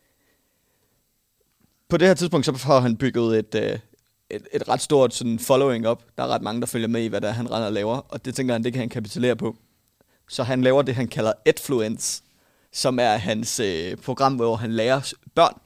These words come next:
og det er specifikt targetet til børn omkring, øh, syv og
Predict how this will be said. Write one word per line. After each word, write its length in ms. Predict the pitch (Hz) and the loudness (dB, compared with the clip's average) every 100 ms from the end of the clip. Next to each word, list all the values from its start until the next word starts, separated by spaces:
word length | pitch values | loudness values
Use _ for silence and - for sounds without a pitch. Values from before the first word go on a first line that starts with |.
| _ _ - | _ _ -4
og 180 | 117 117 | -4 2
det 140 | 127 | 4
er 160 | 113 110 | 4 2
specifikt 540 | - 123 104 143 - - | -4 -10 -6 -6 -8 -10
targetet 440 | - 117 123 113 - | 0 2 2 -2 -6
til 180 | - | -8
børn 300 | 104 127 117 | -2 0 0
omkring, 380 | 117 - 117 113 _ - | -2 -6 -6 -6 _ -8
øh, 300 | 120 107 120 | -6 -6 -6
syv 300 | - 160 - | -4 -4 -4
og 180 | 123 113 | -6 -6